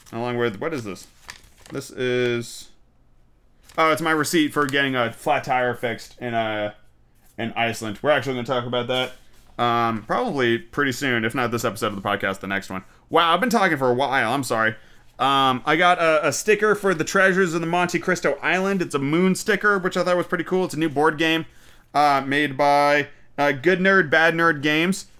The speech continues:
Treasure of Monte Cristo Island. Check it out if you're a big board game fan.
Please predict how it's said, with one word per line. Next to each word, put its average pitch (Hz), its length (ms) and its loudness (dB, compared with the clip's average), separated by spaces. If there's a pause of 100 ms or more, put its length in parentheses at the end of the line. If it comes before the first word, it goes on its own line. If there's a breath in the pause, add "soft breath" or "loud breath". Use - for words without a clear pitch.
(120)
Treasure 160 260 2
of 151 60 0
Monte 143 260 -2
Cristo 156 260 -2
Island. 160 340 -2
Check 156 300 -4
it 151 60 -2
out 147 180 2
if 139 100 -8
you're 147 180 -4
a 127 40 -6
big 123 280 -8
board 131 300 -4
game 127 260 -4
fan. 127 500 -6